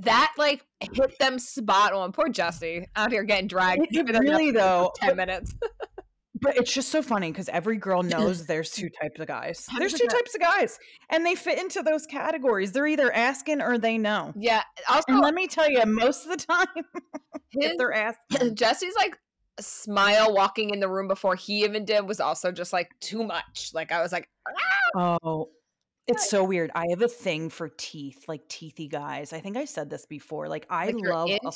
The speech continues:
Speaker 2: f-,
Speaker 1: teethy guys?
Speaker 2: I love a full,
Speaker 1: Oh.
Speaker 2: fat smile of, like, a lot of
Speaker 1: <laughs> A
Speaker 2: teeth.
Speaker 1: full mouth of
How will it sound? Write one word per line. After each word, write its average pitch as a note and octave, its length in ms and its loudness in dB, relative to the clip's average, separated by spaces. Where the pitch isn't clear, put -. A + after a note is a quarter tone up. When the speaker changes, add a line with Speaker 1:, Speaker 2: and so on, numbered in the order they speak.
Speaker 2:
f-, - 40 -14
Speaker 1:
teethy F#4+ 340 0
guys? G#4+ 420 -4
Speaker 2:
I G#3 140 0
love G3 360 0
a G3 80 -2
full, E3+ 840 -4
Speaker 1:
Oh. C#4+ 220 -16
Speaker 2:
fat D#3+ 320 -4
smile D3+ 540 -6
of, D3 260 -4
like, D3+ 140 -4
a E3 80 -4
lot D3 260 -6
of D3+ 60 -2
Speaker 1:
<laughs> C#4+ 40 2
A E4 40 4
Speaker 2:
teeth. D3 280 -8
Speaker 1:
full D#4 220 8
mouth A3+ 280 6
of G#3 80 -4